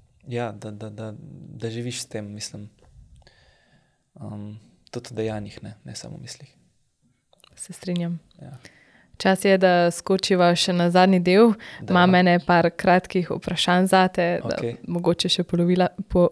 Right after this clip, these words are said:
Speaker 2: poloviva tematike, ki sva jih izpustila.
Speaker 1: Okej.
Speaker 2: A imaš kakšno tako res šibko točko?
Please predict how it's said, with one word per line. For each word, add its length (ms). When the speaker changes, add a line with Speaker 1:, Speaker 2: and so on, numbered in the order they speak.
Speaker 2:
poloviva 600
tematike, 640
ki 140
sva 220
jih 160
izpustila. 720
Speaker 1:
Okej. 420
Speaker 2:
A 160
imaš 320
kakšno 320
tako 340
res 320
šibko 460
točko? 480